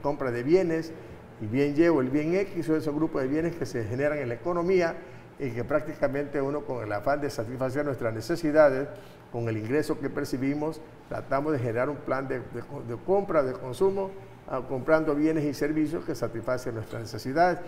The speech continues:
¿Y cómo lo medimos nosotros? A través de las curvas de indiferencia, que esta,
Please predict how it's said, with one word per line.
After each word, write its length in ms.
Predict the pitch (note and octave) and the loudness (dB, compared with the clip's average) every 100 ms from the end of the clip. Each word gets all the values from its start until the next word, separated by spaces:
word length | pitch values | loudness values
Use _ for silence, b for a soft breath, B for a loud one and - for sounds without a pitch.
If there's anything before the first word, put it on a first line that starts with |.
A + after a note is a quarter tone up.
| B B - | B B -8
¿Y 60 | |
cómo 240 | D#3 A#3 A#3 | 4 6 8
lo 100 | A3 | 6
medimos 260 | A3 A3 | 4 4
nosotros? 480 | A3 G3+ A3 A3+ - - | 0 0 0 -2 -2 -2
A 80 | |
través 260 | D3 C3+ D#3+ | 2 4 4
de 80 | F3+ | 4
las 120 | D#3+ | 2
curvas 280 | E3+ F3+ E3 | 2 2 2
de 80 | F3 | 2
indiferencia, 720 | E3+ F3 F#3 F#3 F3+ F#3+ G3 B B - | 0 0 2 2 2 2 0 B B -2
que 60 | D#3 | 0
esta, 300 | D#3 D#3+ | 4 2